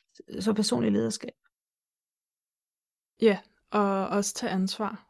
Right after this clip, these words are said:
Speaker 2: selv, øhm, så man ikke bare kommer
Speaker 1: Ja.
Speaker 2: med en hel masse bebrejdelser mod partneren, men egentlig kommer med et behov eller et ønske, som man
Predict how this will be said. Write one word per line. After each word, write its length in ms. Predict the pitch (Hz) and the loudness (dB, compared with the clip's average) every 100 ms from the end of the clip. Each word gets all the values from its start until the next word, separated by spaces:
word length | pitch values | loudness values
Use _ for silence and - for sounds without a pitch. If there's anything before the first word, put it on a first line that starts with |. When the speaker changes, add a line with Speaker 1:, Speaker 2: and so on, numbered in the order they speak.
| - | -10
Speaker 2:
selv, 300 | - 185 - _ _ - | -4 -4 -6 _ _ -6
øhm, 380 | 180 180 196 202 | -6 -6 -8 -6
så 180 | - | -4
man 160 | 185 175 | -2 -2
ikke 120 | 185 | -2
bare 140 | 185 185 | -2 -2
kommer 220 | 196 202 | 0 0
Speaker 1:
Ja. 60 | 190 | 0
Speaker 2:
med 100 | 190 | 0
en 60 | |
hel 140 | 190 190 | -2 -2
masse 180 | 185 | -6
bebrejdelser 500 | - 190 180 190 190 | -10 -8 -8 -8 -6
mod 140 | 196 196 | -6 -6
partneren, 440 | - 185 190 190 | -10 -8 -6 -2
men 140 | 185 190 | 0 -2
egentlig 320 | - 196 202 _ _ - - _ _ _ _ _ _ _ - | -4 -6 -8 _ _ -20 -20 _ _ _ _ _ _ _ -8
kommer 320 | - 196 190 | -2 0 0
med 280 | 185 170 180 - _ _ _ _ _ - | 0 0 -6 -10 _ _ _ _ _ -6
et 160 | 190 | -4
behov 440 | 185 - 185 185 - _ _ | -4 -4 -2 -4 -6 _ _
eller 160 | 190 180 | -4 -2
et 80 | 180 | -2
ønske, 320 | 180 180 196 | -2 -2 -8
som 200 | - 180 | -6 -6
man 240 | 175 180 | -4 -6